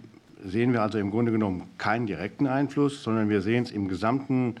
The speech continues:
in der Intensität der Landwirtschaft, in der Gestaltung der, der,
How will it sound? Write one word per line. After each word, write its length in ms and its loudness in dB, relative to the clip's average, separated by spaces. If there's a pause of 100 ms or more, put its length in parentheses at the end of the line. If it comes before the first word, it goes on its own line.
(260)
in 80 2
der 100 2
Intensität 640 2
der 120 2
Landwirtschaft, 840 -2 (260)
in 140 2
der 120 2
Gestaltung 540 0
der, 260 2
der, 380 0